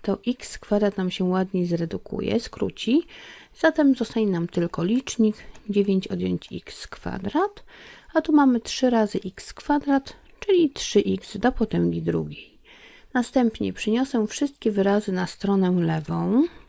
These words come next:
i zobaczymy, co tutaj otrzymamy. E, możemy tak, zredukować sobie te dwa wyrazy, czyli mamy minus cztery x kwadrat plus dziewięć równa się zero.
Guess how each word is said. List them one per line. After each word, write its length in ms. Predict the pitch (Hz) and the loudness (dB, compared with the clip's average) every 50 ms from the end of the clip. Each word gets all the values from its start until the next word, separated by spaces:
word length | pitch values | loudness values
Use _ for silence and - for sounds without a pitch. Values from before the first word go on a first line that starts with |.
| - _ - | -20 _ -8
i 80 | 226 202 | -8 -6
zobaczymy, 600 | - 208 196 - 190 190 - - 202 196 190 185 | -4 -4 -4 -4 -6 -6 -6 -4 -2 -2 -2 -2
co 180 | - - 202 | -4 -6 -8
tutaj 360 | - - 196 - 196 196 - | -8 -8 -6 -4 -4 -4 -4
otrzymamy. 1080 | - 196 190 - - - - - 185 196 196 190 190 190 190 185 190 202 220 262 320 349 - - _ _ _ _ _ _ _ _ _ - - - _ _ _ - - - _ _ _ _ _ _ _ _ _ _ _ _ _ _ _ - - - | -6 -10 -12 -12 -12 -10 -10 -8 -6 -4 -4 -4 -4 -4 -4 -2 0 2 4 4 4 4 0 -6 _ _ _ _ _ _ _ _ _ -20 -20 -20 _ _ _ -20 -20 -20 _ _ _ _ _ _ _ _ _ _ _ _ _ _ _ -20 -8 -2
E, 180 | 254 208 208 208 | 0 2 4 6
możemy 360 | 214 220 226 254 240 226 202 | 6 6 6 6 6 4 4
tak, 220 | - - - 175 | 2 -2 -4 0
zredukować 580 | 185 247 254 262 277 254 - 240 226 226 208 - | 2 4 4 4 4 4 4 4 4 4 4 4
sobie 200 | - 202 196 196 | 2 2 2 2
te 120 | - 190 | 2 0
dwa 220 | 180 185 190 202 196 | 0 0 2 2 2
wyrazy, 540 | 196 190 180 175 175 170 165 - 185 208 | 2 2 2 0 0 -2 -2 -2 -2 -2
czyli 200 | 226 - - 214 | 0 0 0 0
mamy 260 | 202 202 196 196 190 190 | 2 2 0 0 2 2
minus 500 | 190 208 233 240 233 208 - - - - | 2 4 4 4 2 2 0 -6 -12 -14
cztery 440 | - - - - 208 214 208 196 196 - | -14 -6 0 0 2 2 2 0 -2 -4
x 360 | 190 - - - - - - | -8 -12 -12 -12 -14 -14 -14
kwadrat 720 | - - - - - 202 208 196 196 185 185 180 - - - - - - - - - | -14 -16 -8 -2 0 0 0 0 0 -2 -4 -4 -6 -10 -18 -18 -18 -20 -18 -12 -4
plus 300 | - 196 196 196 190 190 | 0 2 4 4 2 0
dziewięć 640 | 180 160 160 - - 196 196 196 190 180 165 - | -4 -8 -4 2 2 4 4 4 2 2 0 -2
równa 400 | 185 180 180 175 - 170 165 160 | -4 -4 -4 -4 -2 -2 -2 -4
się 340 | 165 - - 180 180 175 170 | -4 -6 -8 -6 -4 -4 -2
zero. 380 | 180 - 254 262 254 240 240 | 0 0 2 2 2 2 0